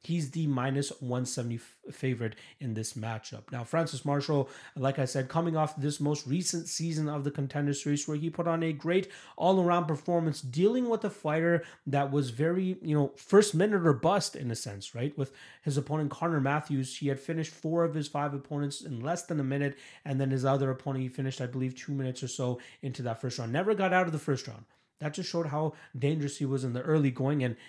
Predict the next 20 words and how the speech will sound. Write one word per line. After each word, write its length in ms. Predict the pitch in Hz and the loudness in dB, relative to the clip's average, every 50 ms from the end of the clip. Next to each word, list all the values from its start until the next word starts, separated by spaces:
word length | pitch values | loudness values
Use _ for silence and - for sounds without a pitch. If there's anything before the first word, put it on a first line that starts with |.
| - - - | -18 -8 -2
even 180 | 160 165 170 165 | 0 2 2 4
though 80 | 156 | 4
it 60 | 151 | 4
might 180 | 147 143 147 147 | 4 4 4 2
have 80 | 147 131 | 2 2
been 160 | 147 143 147 | 2 2 2
against 420 | 143 139 131 139 139 135 - - | 2 2 2 0 -2 -2 -4 -6
tomato 320 | - - 139 143 143 143 135 | -2 0 2 4 4 4 2
can 300 | - - 135 135 131 123 | 2 2 2 2 2 2
level 260 | 127 131 127 127 131 | 0 0 0 0 -2
of 100 | 123 117 | -2 -4
opponents, 460 | 113 - 165 175 175 160 160 156 - - - - | -4 -2 0 2 2 2 0 0 -2 -8 -12 -6
he 80 | - 226 | -2 0
was 140 | 220 214 208 | 0 2 4
still 160 | 220 208 185 | 4 2 4
dangerous 420 | 185 196 190 180 156 147 139 - | 4 2 0 0 0 -2 -2 -2
against 240 | - 135 143 139 - | -4 -4 -4 -4 -4
a 60 | 143 | -4
guy 160 | 127 131 127 | -4 -2 -2
like, 280 | 131 127 127 127 123 - | 0 0 0 -2 -2 -4